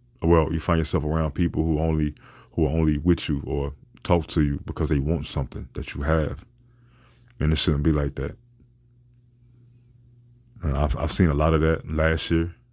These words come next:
and this year, but I've also seen a lot of genuine people too. And even with my process, what I'm doing right now,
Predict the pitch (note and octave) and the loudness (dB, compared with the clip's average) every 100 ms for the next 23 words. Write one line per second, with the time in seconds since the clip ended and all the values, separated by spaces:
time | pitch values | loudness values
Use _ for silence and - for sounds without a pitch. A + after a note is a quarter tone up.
0 | _ _ _ _ - D2+ D2 E2 - D2+ | _ _ _ _ -4 -2 2 0 0 -4
1 | D#2 _ _ _ _ _ _ _ _ - | -6 _ _ _ _ _ _ _ _ -2
2 | D#2+ D#2 E2+ E2+ E2 - D#2+ D#2 D2 C#2 | 4 4 4 2 0 -2 0 2 0 0
3 | E2+ D#2+ D2 C#2 C#2+ - - D2 C#2 - | 2 2 0 -2 -6 -8 -6 -6 -6 -12
4 | _ _ _ _ _ _ _ _ _ - | _ _ _ _ _ _ _ _ _ -20
5 | - - _ - - - - - - - | -20 -20 _ -20 -20 -20 -20 -20 -20 -20
6 | - - - - - - - F2 F#2+ F2 | -20 -20 -20 -20 -20 -18 -2 4 6 6
7 | E2+ F2+ F#2 F#2 E2 F2 D#2 E2 D#2+ E2 | 4 4 4 2 4 2 2 2 4 2
8 | D#2+ D#2+ D#2 E2+ E2 | 4 2 0 -2 -4